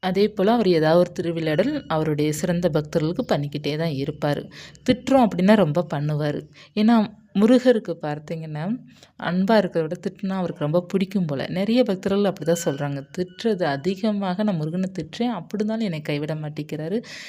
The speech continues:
என் கூடயே தான் இருக்கிறாரு" அப்படிங்கிறது சொல்றாங்க.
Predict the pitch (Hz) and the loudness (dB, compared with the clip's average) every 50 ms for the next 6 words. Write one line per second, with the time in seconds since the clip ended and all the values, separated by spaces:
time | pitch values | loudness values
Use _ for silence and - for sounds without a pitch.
0 | - - _ _ - 160 156 160 165 - 196 185 185 185 185 - 196 170 156 160 | -20 -20 _ _ -2 -2 -2 -2 -2 -2 0 0 0 0 0 0 0 0 0 0
1 | 160 156 - 170 160 151 151 147 156 160 156 151 156 151 151 - 160 156 147 147 | -2 -2 0 0 2 2 0 2 0 0 0 0 -2 -4 -4 -4 -4 -2 -2 -2
2 | 156 143 143 170 175 - - 151 139 143 143 135 143 156 | -4 -2 -2 -2 -2 -2 -4 -6 -6 -6 -8 -6 -2 0